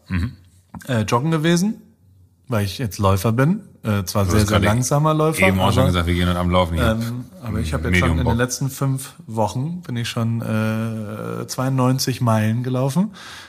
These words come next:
Speaker 2: Das sind immerhin hundertfünfunddreißig Kilometer mal eins Komma sechs, zweiundneunzig, ne?
Speaker 1: Ui.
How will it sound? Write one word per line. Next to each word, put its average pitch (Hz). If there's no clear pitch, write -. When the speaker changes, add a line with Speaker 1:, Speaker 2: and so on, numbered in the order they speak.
Speaker 2:
Das 113
sind 113
immerhin 113
hundertfünfunddreißig 127
Kilometer 147
mal 123
eins 120
Komma 120
sechs, 131
zweiundneunzig, 120
ne? 101
Speaker 1:
Ui. 156